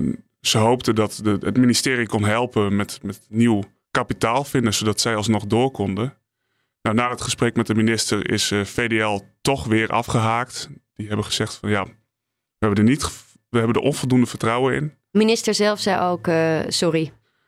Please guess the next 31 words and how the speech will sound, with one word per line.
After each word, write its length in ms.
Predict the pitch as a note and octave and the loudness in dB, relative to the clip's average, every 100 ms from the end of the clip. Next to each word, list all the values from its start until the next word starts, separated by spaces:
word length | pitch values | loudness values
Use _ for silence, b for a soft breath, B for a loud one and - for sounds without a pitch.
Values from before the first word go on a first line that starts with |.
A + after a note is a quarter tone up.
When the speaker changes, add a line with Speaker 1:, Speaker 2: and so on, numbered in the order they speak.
| _ | _
Speaker 1:
De 100 | G#2+ | 2
minister 320 | B2 E3 - | 2 2 0
heeft 140 | C#3 | 0
gezegd 360 | - - B2+ - | -2 -2 -2 -4
van, 320 | - A2+ A2 | -2 0 0
eh, 200 | - G#2+ | 0 -2
"We 100 | G#2+ | 0
kunnen 200 | A2+ A2+ | 0 0
alleen 180 | A2 G#2+ | -2 -4
contacten 400 | A2 G#2+ G2+ - | -4 -4 -4 -4
bieden. 200 | G2 G2 | -2 0
We 80 | G#2 | 0
kunnen 240 | - A#2 | 2 2
jullie 180 | A2+ G#2 | 2 0
helpen 380 | A2+ B2+ A#2+ A2 | -2 -2 -2 0
in 180 | - G#2 | -2 -4
contact 320 | - A#2 - | -4 -4 -4
te 60 | |
komen 320 | - G#2+ G#2 G2+ | -2 0 2 0
met, 200 | F#2+ - | -2 -4
eh, 220 | G2 F#2 | -4 -4
investeerders 640 | - G#2 - A#2+ A2 G2+ | -4 -4 -2 0 0 0
in 80 | G2+ | 0
binnen- 220 | G2+ G2 | 0 0
en 80 | G2 | 0
buitenland. 640 | A2 D3+ D3+ B2+ B2+ - - | 0 -2 -2 0 0 -4 -4
Maar 100 | G#2+ | -2
dan 220 | G#2+ G#2 | 0 -2
houdt 320 | G2 G#2 G2+ | -2 -2 -2
het, 160 | A2+ - | -4 -2
eh, 200 | F#2+ | -2